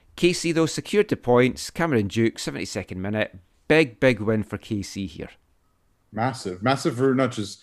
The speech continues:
Speaker 2: K C, but those who are chasing in the West.
Speaker 1: Yeah. I mean, we'll have a quick look at this standing. Seattle still out on top, thirty-two points. Kansas second on thirty. Five-point gap to Galaxy in third on twenty-five. Colorado twenty-four.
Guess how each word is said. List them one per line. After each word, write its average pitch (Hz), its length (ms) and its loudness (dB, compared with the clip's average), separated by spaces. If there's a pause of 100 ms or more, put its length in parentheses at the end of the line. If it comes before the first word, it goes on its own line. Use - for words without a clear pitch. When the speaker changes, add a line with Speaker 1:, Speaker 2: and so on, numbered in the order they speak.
(320)
Speaker 2:
K 123 160 0
C, 135 240 -2
but 101 200 -4
those 117 240 2
who 113 80 0
are 98 80 2
chasing 117 460 -4
in 90 100 -8
the 87 80 -6
West. 92 400 -8 (220)
Speaker 1:
Yeah. 78 280 -6 (120)
I 349 60 -14 (480)
mean, 151 180 -2
we'll 180 100 0
have 196 120 0
a 196 40 -4
quick 175 220 0
look 143 200 0
at 120 80 -2
this 123 160 -2
standing. 120 560 0
Seattle 156 380 2
still 143 400 2
out 135 160 6
on 123 120 -2
top, 135 460 2
thirty-two 117 540 -2
points. 165 680 0 (160)
Kansas 147 460 -2
second 123 440 -2
on 98 100 -2
thirty. 143 720 0 (580)
Five-point 135 680 2
gap 147 380 2
to 123 200 2
Galaxy 131 600 0
in 113 100 -2
third 127 340 -2
on 113 100 -4
twenty-five. 156 960 -2
Colorado 120 460 2
twenty-four. 147 800 -2